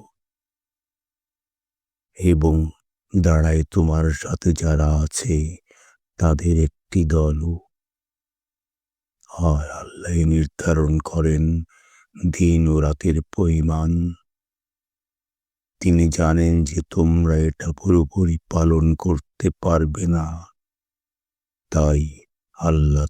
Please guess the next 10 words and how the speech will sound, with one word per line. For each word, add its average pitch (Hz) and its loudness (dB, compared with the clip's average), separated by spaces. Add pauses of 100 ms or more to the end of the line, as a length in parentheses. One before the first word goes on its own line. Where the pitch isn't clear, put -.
তোমাদের 76 2 (140)
ক্ষমা 80 0 (100)
করলেন। 73 0 (1900)
কাজেই 78 0 (640)
কুরআন 85 2 (120)
থেকে - -2 (120)
যতটুকু 90 -4 (140)
সহজ 80 2 (580)
ততটুকু - -2 (160)
পড়ো। 80 0